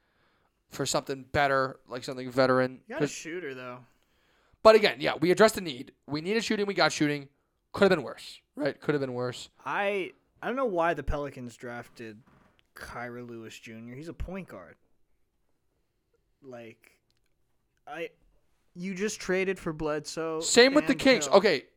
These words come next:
Speaker 2: Well, the
Speaker 1: again,
Speaker 2: Kings apparently,
Speaker 1: trading
Speaker 2: yeah,
Speaker 1: De'Aaron Fox,
Speaker 2: yeah,
Speaker 1: which
Speaker 2: they're
Speaker 1: is
Speaker 2: gonna shop De'Aaron, which is
Speaker 1: I get,
Speaker 2: insane.
Speaker 1: still give it an F. Still give it an F.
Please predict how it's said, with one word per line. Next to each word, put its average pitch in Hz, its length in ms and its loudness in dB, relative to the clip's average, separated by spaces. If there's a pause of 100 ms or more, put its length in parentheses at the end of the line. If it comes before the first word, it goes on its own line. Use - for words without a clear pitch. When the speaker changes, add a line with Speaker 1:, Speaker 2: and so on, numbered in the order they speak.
(440)
Speaker 2:
Well, 196 80 0
the 202 80 6
Speaker 1:
again, 202 120 8
Speaker 2:
Kings 285 300 2
apparently, 185 680 -6
Speaker 1:
trading 180 300 2
Speaker 2:
yeah, 143 60 -10
Speaker 1:
De'Aaron 127 380 -4
Fox, 185 320 6
Speaker 2:
yeah, 127 60 -10
Speaker 1:
which 135 80 -10
Speaker 2:
they're 143 80 -10
Speaker 1:
is 143 60 -8
Speaker 2:
gonna 143 120 -10
shop 156 360 -10
De'Aaron, 151 460 -6
which 123 160 -10
is - 200 -18 (520)
Speaker 1:
I 180 120 12
get, 202 160 10
Speaker 2:
insane. 190 220 0
Speaker 1:
still 294 220 8
give 220 140 4
it 180 80 6
an 160 100 0
F. - 360 -8
Still 294 260 4
give 269 140 8
it 269 60 6
an 277 80 4
F. 262 340 4